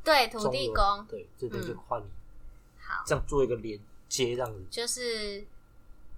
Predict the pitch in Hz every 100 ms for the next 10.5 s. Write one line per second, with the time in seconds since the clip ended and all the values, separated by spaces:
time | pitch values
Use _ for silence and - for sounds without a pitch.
0 | - 226 240 202 190 254 277 277 233 214
1 | - 196 180 277 226 214 214 202 175 160
2 | 196 - 185 - - 120 - - _ _
3 | _ - 156 123 147 151 - 104 117 120
4 | 123 - - - 120 135 120 101 113 113
5 | 113 117 113 110 - - - 190 - -
6 | - - - - - - - 131 127 113
7 | 95 101 95 101 - - - - - 98
8 | 101 110 117 107 101 98 - - - 202
9 | 190 180 180 185 185 - - - - -
10 | - - - 226